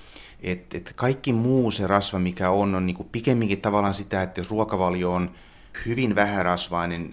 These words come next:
on ehkä vaikea saada sitä energiamäärää, mikä tarvitaan. Ja toisaalta rasvalla on terveyttä edistäviä vaikutuksia, jotka menee paljon yli tavallaan sen välttämättömän perustarpeen.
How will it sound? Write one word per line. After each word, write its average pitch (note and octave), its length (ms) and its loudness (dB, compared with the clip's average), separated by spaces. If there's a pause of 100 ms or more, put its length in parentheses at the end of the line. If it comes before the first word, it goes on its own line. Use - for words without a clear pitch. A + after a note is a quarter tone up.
on F2+ 160 -4
ehkä F2 260 -6
vaikea G2+ 380 -2
saada E2 280 -4
sitä - 240 -10
energiamäärää, F#2 760 -2
mikä F2 240 -6
tarvitaan. E2+ 600 -6 (240)
Ja F#2+ 60 -10
toisaalta C#3 600 0 (460)
rasvalla A2 540 0
on F#2 380 -2 (260)
terveyttä B2+ 460 -2
edistäviä A#2 560 -2
vaikutuksia, F2 720 -4
jotka - 340 -6
menee F#2 240 -2
paljon G#2+ 520 -2
yli C#3+ 320 0
tavallaan F2 560 -2
sen F2+ 440 -2 (340)
välttämättömän E2 1000 -4 (140)
perustarpeen. C2+ 1080 -4